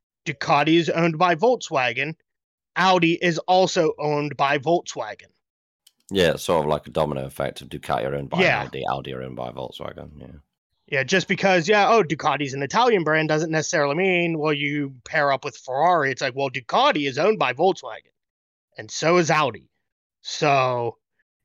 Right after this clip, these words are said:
Speaker 1: yeah, the whole thing of, well, y-, of automatically, well, oh, Vale's gonna drive Ferraris at Le Mans may not be the case after all.
Speaker 2: Said it before and I'll say it again.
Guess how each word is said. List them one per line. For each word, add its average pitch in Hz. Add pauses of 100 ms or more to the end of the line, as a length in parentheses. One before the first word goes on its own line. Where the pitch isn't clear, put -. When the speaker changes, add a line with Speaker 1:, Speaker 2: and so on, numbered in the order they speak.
Speaker 1:
yeah, 135
the 135
whole 175
thing 185
of, 156
well, 156
y-, 147 (360)
of 151
automatically, 160
well, 156
oh, 226
Vale's 160
gonna 156
drive 139
Ferraris 151
at 135
Le 131
Mans 156 (500)
may 214
not 302
be 247
the 185
case -
after 120
all. - (1400)
Speaker 2:
Said 117
it 80
before 110
and 110
I'll 107
say 101
it 64
again. 78